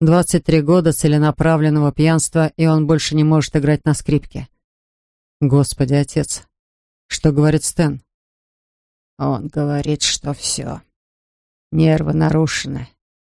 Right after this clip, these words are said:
и восстановлению не подлежат. Господи. Мы смотрим друг на друга какую-то невыносимо долгую минуту. На его лице написано страдание,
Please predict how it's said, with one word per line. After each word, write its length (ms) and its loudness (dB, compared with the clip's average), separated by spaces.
и 60 2
восстановлению 960 0
не 100 -2
подлежат. 640 -4
Господи. 760 -2
Мы 140 2
смотрим 540 4
друг 180 0
на 160 2
друга 320 0
какую-то 460 0
невыносимо 760 2
долгую 540 2
минуту. 540 0
На 60 4
его 160 4
лице 280 2
написано 500 0
страдание, 720 0